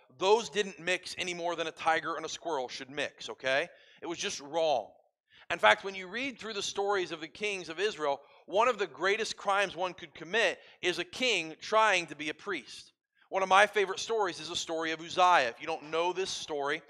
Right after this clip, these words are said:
here's the basic outline. Uzziah was a really good, godly king. He defeated the enemies of Israel. He strengthened the army. He built fortifications. He established new cities. They were prospering. He was a king of the southern tribes in Judah,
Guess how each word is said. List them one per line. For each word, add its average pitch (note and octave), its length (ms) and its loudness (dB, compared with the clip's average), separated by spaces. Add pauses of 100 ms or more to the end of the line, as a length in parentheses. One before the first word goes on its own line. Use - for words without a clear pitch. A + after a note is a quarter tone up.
(280)
here's G3 240 -4
the E3 100 -8
basic F3 600 -2
outline. C3+ 460 0 (540)
Uzziah F#3+ 480 6
was F#3+ 140 2
a D#3+ 80 -2
really F#3+ 500 -8
good, D#3+ 380 -4
godly D3+ 380 4
king. A#2 340 -8 (560)
He G3 120 -6
defeated G#3+ 540 -6
the F#3 160 -6
enemies F#3+ 400 -4
of E3 80 -6
Israel. F#3+ 440 4
He D3 160 -8 (200)
strengthened G3 580 -2
the F#3 80 -6
army. F#3 380 2
He D3+ 120 -10
built F3 320 -2
fortifications. F#3+ 960 -4
He D3 80 -8
established F#3 640 0
new G3 140 -12
cities. F#3+ 480 -4 (260)
They E3+ 120 0
were C#3+ 120 -4
prospering. F#3+ 720 2
He E3 80 -6
was C#3 100 -10
a C#3+ 60 -8
king F#3 280 -6
of F3+ 60 -6
the C#3+ 80 -12
southern F#3 380 0
tribes F#3 440 4
in D3 120 -10
Judah, F#3 360 2